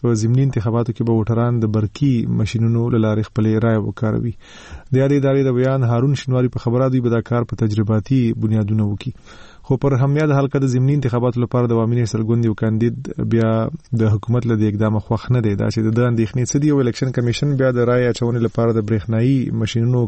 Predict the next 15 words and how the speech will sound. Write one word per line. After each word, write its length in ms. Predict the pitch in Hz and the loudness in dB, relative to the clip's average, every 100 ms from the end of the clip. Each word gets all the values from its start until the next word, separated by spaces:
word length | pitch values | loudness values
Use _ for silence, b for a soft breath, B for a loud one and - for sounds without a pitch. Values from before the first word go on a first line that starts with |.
| - | 0
کارولو 320 | 110 110 110 - | 0 2 0 0
پرېکړه 260 | 131 - | -2 0
ولې 200 | 127 131 131 | 0 0 0
کړې 140 | 139 139 | 0 0
ده؟ 60 | 156 B B B B B 123 | -4 B B B B B 0
دا 80 | 131 | 0
به 120 | 131 | 2
د 180 | 131 127 | 2 2
مجید 240 | 127 120 113 | 0 0 0
بابر 260 | 117 127 131 117 | 0 0 0 0
په 240 | 113 110 | 0 2
دې 220 | 107 107 | 0 -2
راپورټ 240 | 104 107 - | -2 -4 -4
کې 40 | - | -6
واورو. 240 | - - | -4 -6